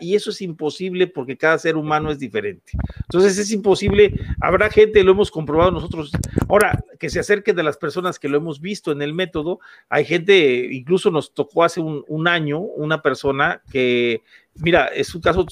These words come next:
extraordinario porque él empezó a vapear casi a la misma altura que yo, un poquito después que yo. Yo empecé en enero del dos mil diecisiete y él empezó en, en septiembre del dos mil diecisiete. A-, a-, el año pasado estaban en un programa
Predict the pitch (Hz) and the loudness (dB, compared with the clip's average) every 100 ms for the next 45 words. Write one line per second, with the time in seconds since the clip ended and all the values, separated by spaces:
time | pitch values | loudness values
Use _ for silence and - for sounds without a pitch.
0 | - 147 120 139 143 135 143 160 175 - | -6 -6 -4 -2 -2 -2 -2 -2 -4 -4
1 | 156 - 147 151 151 151 151 147 151 151 | -4 -2 -2 2 2 2 0 2 0 2
2 | 139 123 131 139 131 143 139 143 147 175 | 0 0 -2 -4 -4 -2 -2 0 0 -2
3 | 180 165 202 208 165 - 156 147 139 117 | -6 -14 0 2 2 0 -4 -2 -2 -2
4 | 110 - - _ 190 196 190 180 170 180 | -4 -6 -20 _ 0 2 2 2 2 2
5 | 175 147 135 135 131 165 160 151 160 180 | 2 0 0 -2 -4 -6 -4 -6 -4 2
6 | 196 190 208 - _ _ _ 143 170 165 | 4 4 2 2 _ _ _ 2 4 4
7 | 156 139 165 170 165 147 165 170 165 - | 2 0 2 2 4 4 4 2 -2 -6
8 | 139 135 127 131 - 147 143 165 175 170 | -8 -8 -10 -12 -2 -2 -2 2 2 4
9 | 143 131 123 123 135 127 123 - 110 - | 2 0 -2 -4 -6 -6 -6 -6 -10 -10
10 | - - _ _ _ 127 151 - 160 165 | -16 -20 _ _ _ -2 -2 0 2 4
11 | 202 220 214 156 196 196 190 175 165 180 | 4 2 0 2 2 4 4 4 0 -4
12 | 170 151 143 151 147 202 | 2 4 6 4 2 -4